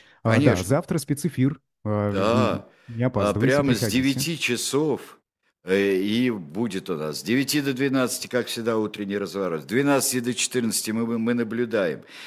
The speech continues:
Speaker 2: С четырнадцати до пятнадцати у нас с Алексеем Венедиктовым в гостях замечательная Наталья Зубаревич.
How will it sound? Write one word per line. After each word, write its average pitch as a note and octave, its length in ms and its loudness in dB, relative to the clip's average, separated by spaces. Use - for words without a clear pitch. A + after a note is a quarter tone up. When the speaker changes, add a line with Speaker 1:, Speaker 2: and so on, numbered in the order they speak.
Speaker 2:
С - 60 -12
четырнадцати D3 720 2
до C3+ 100 -2
пятнадцати C3+ 600 0
у A2 100 0
нас B2+ 260 0
с - 60 -6
Алексеем B2 320 -2
Венедиктовым A#2+ 680 -2
в F#2+ 40 -8
гостях B2+ 840 0
замечательная A2+ 840 0
Наталья G2+ 540 0
Зубаревич. E2+ 720 -4